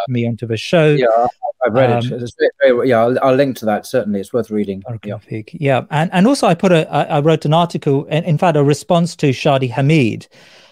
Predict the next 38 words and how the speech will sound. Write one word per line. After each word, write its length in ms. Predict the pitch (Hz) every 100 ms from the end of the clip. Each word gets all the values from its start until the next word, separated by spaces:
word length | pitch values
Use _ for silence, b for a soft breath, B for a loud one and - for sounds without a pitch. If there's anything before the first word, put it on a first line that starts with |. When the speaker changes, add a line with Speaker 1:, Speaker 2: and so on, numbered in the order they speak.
| b -
Speaker 1:
uh, 320 | 127 127 127 -
who 160 | 147 131
wrote 380 | 131 143 147 147
a 80 |
piece 520 | 135 - 151 139 127 -
about 520 | 139 113 127 120 127 160
Muslims 600 | 127 139 - 131 123 -
t-, 180 | - -
uh, 220 | 120 117
becoming 500 | 117 131 - 131 120
more 160 | 123 113
right-wing 760 | 120 123 123 175 180 175 170 b b b b _
and, 260 | 139 127 131
and 140 | 135
about 260 | 120 135 131
the 80 | 131
liberal 340 | 131 123 127
neutral 460 | 127 127 - 120 110
state. 680 | - - 156 113 - - - -
Um, 440 | 123 120 120 120
and 100 | -
I, 140 | 127 123 -
uh, 120 | 135 127
that 200 | 139 143
was 120 | 127
an 80 | 127
article 300 | 120 - 117
that 100 | 131
was 100 | 127
published 460 | - 123 120 110
on 80 | 127
my 140 | 120 117
Substack. 640 | - 143 - - 110 107
So 100 | 135
if 120 | 127
you 140 | 151 143
want 220 | 151 147
to 260 | 135 123